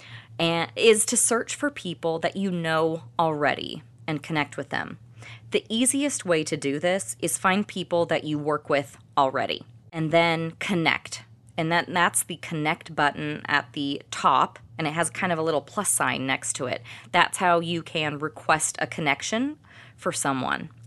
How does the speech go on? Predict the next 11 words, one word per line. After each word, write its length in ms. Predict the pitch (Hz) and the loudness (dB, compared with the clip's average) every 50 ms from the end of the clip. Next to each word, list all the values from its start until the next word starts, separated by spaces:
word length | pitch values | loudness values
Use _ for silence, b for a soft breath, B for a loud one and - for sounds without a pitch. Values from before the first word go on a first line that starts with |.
| - - - | -20 -2 0
and 140 | 170 165 160 | 0 2 2
then 140 | 156 156 | 0 0
they 120 | 151 151 156 | 0 0 0
can 320 | 151 - 175 156 151 147 - - - - | 0 -2 -4 -4 -4 -6 -10 -14 -4 -4
approve 440 | 170 - - - 190 170 160 151 180 | -4 -4 -2 0 2 2 4 4 4
it, 200 | 233 285 - - - - B B B B B B | 2 2 0 -4 -20 -20 B B B B B B
which 340 | - 160 - - - - - - - | 0 0 0 0 -6 -10 -12 -6 2
ninety-nine 560 | 185 185 190 185 190 202 196 185 180 185 185 | 4 4 4 6 4 4 4 4 4 4 2
point 240 | - - 180 - - | 0 0 0 0 2
nine 240 | 185 175 170 180 180 | 0 0 0 0 0
percent, 420 | - 190 185 - - 185 - | -2 -2 -2 2 2 2 2